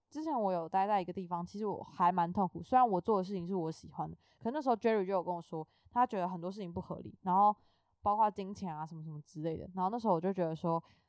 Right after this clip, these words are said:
嗯，可是我没关系啊，我有热情什么什么之类。但是他跟我讲了一番话，就点醒我，就是觉得说，对，如果不适合，然后我觉得我在勉强，就不要留在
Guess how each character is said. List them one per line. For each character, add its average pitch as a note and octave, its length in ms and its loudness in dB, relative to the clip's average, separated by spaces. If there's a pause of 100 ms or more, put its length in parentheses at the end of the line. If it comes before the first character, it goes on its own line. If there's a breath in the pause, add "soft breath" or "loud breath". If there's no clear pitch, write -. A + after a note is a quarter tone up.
(180)
嗯， F3 360 -4
可 A3+ 100 -4
是 C#4+ 120 -2
我 A3+ 180 6
没 F3+ 140 -2
关 G3 120 8
系 G3+ 140 0
啊， F#3 80 10
我 F3+ 120 6
有 D#3+ 100 -6
热 F#3 160 0
情 - 200 -14
什 - 140 -18
么 F3 80 -14
什 - 140 -14
么 F3 60 -8
之 F3 180 -10
类。 E3 100 -6
但 C4+ 180 6
是 C4+ 60 2
他 C4+ 100 6
跟 C4 140 6
我 A3 100 8
讲 E3 300 -2
了 - 120 -16
一 A3+ 120 -2
番 F3 300 2
话， E3+ 320 -2
就 G3+ 140 -2
点 G3 280 -2
醒 A#3+ 180 -6
我， G#3+ 160 4
就 F3 80 -2
是 G3+ 80 2
觉 F#3+ 140 2
得 E3 80 0
说， F3 260 2 (380)
对， F#3 220 4 (340)
如 A3 100 0
果 B3+ 120 8
不 F#3 160 -4
适 G#3+ 240 -2
合， E3+ 220 0
然 E3 120 4
后 F#3 60 10
我 F3 100 2
觉 - 60 -14
得 E3+ 120 -2
我 D#3+ 80 -6
在 E3+ 80 -4
勉 F3+ 280 -8
强， - 200 -14 (160)
就 - 80 -8
不 F3 120 -4
要 E3 80 0
留 E3 120 -6
在 - 80 -8